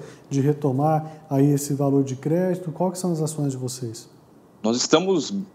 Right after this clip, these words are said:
Speaker 2: eh, brifando a, a F P A, solicitando o apoio da Frente Parlamentar Agropecuária para que eles acionem o governo. A gente espera que, assim como foi feito no ano passado, quando nós também tivemos a interrupção de algumas linhas de investimento, que o governo aprove um P L N, um projeto de lei do Congresso Nacional,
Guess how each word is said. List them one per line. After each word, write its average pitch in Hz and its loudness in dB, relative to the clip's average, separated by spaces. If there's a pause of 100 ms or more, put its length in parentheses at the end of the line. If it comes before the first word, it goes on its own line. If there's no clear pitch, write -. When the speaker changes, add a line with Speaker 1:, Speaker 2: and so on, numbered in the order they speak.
(360)
Speaker 2:
eh, 110 6
brifando 135 2
a, 104 4
a 107 4
F 110 -4
P 107 4
A, 120 2 (220)
solicitando 110 2
o 131 6
apoio 113 2
da 104 2
Frente 107 -2
Parlamentar 104 2
Agropecuária 104 2 (360)
para 123 2
que - 2
eles 151 4
acionem 175 2
o 196 2
governo. 127 4
A 101 -2
gente 113 0
espera 170 2
que, 143 0 (320)
assim - 2
como 196 2
foi 151 4
feito 135 2
no 120 6
ano 120 2
passado, 120 2
quando 101 0
nós - 0
também 120 4
tivemos 120 2
a 117 4
interrupção 117 2
de 110 6
algumas 107 4
linhas 104 0
de 107 2
investimento, 104 2 (380)
que - 6
o 131 6
governo 151 6
aprove 156 2
um 156 0
P 151 2
L 160 4
N, 131 2
um 95 -4
projeto 113 2
de 120 2
lei 113 4
do 117 -4
Congresso 113 2
Nacional, 117 0